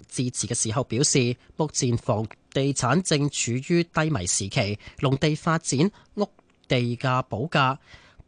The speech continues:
脫離目前市價供求嘅現實，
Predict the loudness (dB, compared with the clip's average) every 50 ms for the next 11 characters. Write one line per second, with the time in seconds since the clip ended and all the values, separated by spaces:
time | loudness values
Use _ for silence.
0 | _ _ _ _ _ -4 -2 -2 -2 -2 -2 -4 -4 -4 -4 -4 -6 -8 -8 -8
1 | -4 -2 -2 -2 -2 -2 -2 -2 -2 -4 -4 0 2 2 2 2 0 0 0 0
2 | 0 0 0 -2 -4 -4 -2 -2 -2 -2 -2 -2 -2 -2 0 2 2 2 0